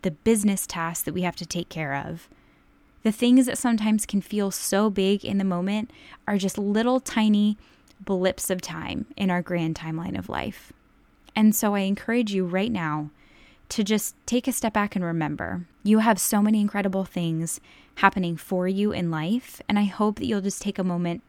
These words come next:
to see them and to recognize them, even if it's just one thing. And so, honestly, I'm just,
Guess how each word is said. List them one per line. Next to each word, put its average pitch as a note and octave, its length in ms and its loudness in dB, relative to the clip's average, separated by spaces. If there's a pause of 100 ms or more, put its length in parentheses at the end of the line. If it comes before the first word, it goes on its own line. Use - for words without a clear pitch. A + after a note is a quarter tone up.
to - 120 -4
see G3 280 0
them A#3+ 380 2 (420)
and G#3+ 100 2
to G#3+ 80 0
recognize F#3+ 480 -4
them, E3+ 240 -6
even A#3 300 0
if A3+ 120 -4
it's G#3 180 -4
just - 320 -6
one F#3 460 -2 (160)
thing. E3+ 380 -8 (240)
And G#3+ 160 4
so, G#3 460 2
honestly, A3+ 720 2
I'm A3+ 180 4
just, A#3 300 -2